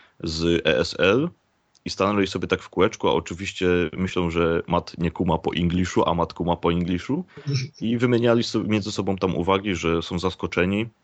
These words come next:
bo przewidywali, że ten, tego C S a zobaczy może sto tysięcy osób,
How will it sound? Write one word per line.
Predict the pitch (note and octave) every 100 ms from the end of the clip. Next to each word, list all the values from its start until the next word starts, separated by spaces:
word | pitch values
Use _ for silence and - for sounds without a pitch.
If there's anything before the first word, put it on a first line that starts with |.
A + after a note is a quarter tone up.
| _ _ _ _ _ _ -
bo | E2 E2
przewidywali, | - F2+ E2 F2 F2 F2+ F2+
że | F2 F2 E2+
ten, | - E2+ F2 E2
tego | E2+ F2
C | - -
S | F2
a | F2
zobaczy | E2+ D#2 E2+ -
może | E2+ E2
sto | - F2+
tysięcy | F#2+ - F#2+ -
osób, | G2 - C#3+